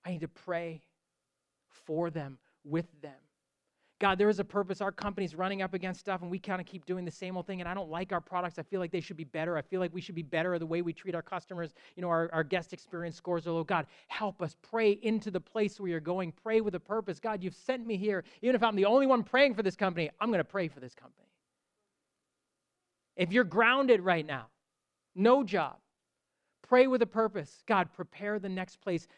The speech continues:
Don't just make it a good job. Make it a place where people need me.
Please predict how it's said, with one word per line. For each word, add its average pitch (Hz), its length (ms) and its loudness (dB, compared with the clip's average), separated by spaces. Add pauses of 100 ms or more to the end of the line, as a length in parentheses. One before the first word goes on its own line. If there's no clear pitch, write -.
(100)
Don't 185 140 -2
just 185 140 -8
make 196 160 0
it 190 80 2
a 160 60 -2
good 165 220 0
job. 156 260 -2
Make 175 220 -4
it 214 80 2
a 180 40 -4
place - 340 -6
where 147 80 -6
people 156 320 -14
need 131 360 -8 (320)
me. 113 220 -20